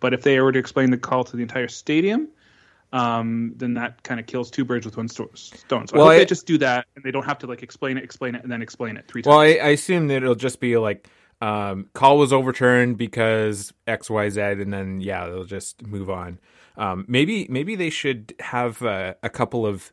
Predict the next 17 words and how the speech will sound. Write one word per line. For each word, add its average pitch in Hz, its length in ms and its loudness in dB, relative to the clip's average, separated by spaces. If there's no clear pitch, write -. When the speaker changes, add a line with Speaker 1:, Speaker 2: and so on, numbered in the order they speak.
Speaker 2:
of 101 140 -4
replay 110 640 -2
reviews 101 600 -6
in 101 160 -10
spring 107 320 -4
training 98 520 -4
just - 220 -6
to 98 320 0
h-, - 60 -12
give 110 140 -2
them 107 160 -4
some 95 160 -10
practice. - 640 -4
They'll 113 180 2
Speaker 1:
Yeah, 208 120 4
they 160 100 2
should. 143 420 -4